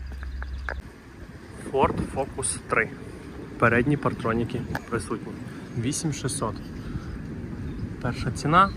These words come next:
один і шість дизель, вісімдесят п'ять кіловат, двісті двадцять шість тисяч пробігу. Титаніум комплектація. Це в них максимальна, як я знаю.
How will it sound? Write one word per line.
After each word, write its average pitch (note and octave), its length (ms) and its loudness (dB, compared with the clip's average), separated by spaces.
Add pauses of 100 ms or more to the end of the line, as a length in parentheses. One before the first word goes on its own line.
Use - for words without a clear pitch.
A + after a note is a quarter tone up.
один B2 280 4
і A#2 40 4
шість G#2+ 300 0
дизель, D3+ 300 6 (280)
вісімдесят B2 480 6
п'ять A2+ 180 4
кіловат, C#3 400 10 (120)
двісті D3 260 6
двадцять C3 400 8
шість - 160 4
тисяч A#2 260 6
пробігу. A2 420 6 (1400)
Титаніум D3+ 560 10
комплектація. C#3 680 8 (1500)
Це B2+ 160 8
в C3 80 10
них D3 180 12
максимальна, C#3+ 640 10
як G#2 120 0
я A2 100 4
знаю. G#2 280 2